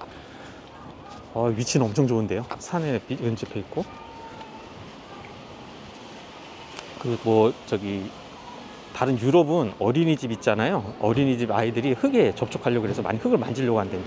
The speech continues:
근데 우리나라 어린이집 근처에 있는 놀이터는 가면 안 돼요. 왜냐면 개들이 막 싸질러가지고 막 엄청나게 또 다른 기사에 그 안 좋은 거 있잖아요. 뭐 대장균, 뭐 저-, 하여튼 뭐,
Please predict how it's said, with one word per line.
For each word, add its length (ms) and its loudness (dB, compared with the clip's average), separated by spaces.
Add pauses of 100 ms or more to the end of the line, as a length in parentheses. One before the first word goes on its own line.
(360)
근데 80 4
우리나라 440 4
어린이집 520 2
근처에 300 2
있는 160 0
놀이터는 360 0
가면 180 -2
안 60 -4
돼요. 120 -2
왜냐면 180 -6
개들이 400 4 (420)
막 140 2
싸질러가지고 760 4
막 120 -4 (260)
엄청나게 540 6
또 120 -2
다른 260 2
기사에 480 0 (1040)
그 280 0 (260)
안 200 4
좋은 180 8
거 100 6
있잖아요. 400 -2
뭐 280 0 (1040)
대장균, 760 4 (520)
뭐 440 0
저-, 160 -12
하여튼 260 -4
뭐, 120 -4